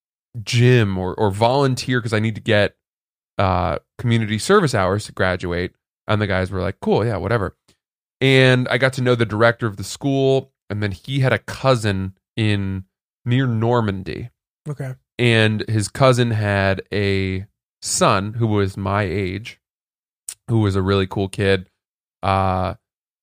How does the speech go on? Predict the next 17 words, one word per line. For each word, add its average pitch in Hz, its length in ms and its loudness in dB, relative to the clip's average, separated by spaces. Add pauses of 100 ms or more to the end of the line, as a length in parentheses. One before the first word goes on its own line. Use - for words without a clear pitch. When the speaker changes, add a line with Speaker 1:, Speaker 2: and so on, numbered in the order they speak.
(120)
Speaker 1:
was 110 120 0
a 113 60 4
very 117 300 4
good 113 140 2
athlete. 92 640 -4 (200)
Um, 92 520 -4
his 101 160 -4
name 104 120 0
was 95 120 -4
Maxime, 98 680 -6 (500)
and 101 520 0 (100)
he 123 460 -4
was 110 200 -2
on 107 200 -4
the 98 320 -2
national 127 800 -2
French - 720 -6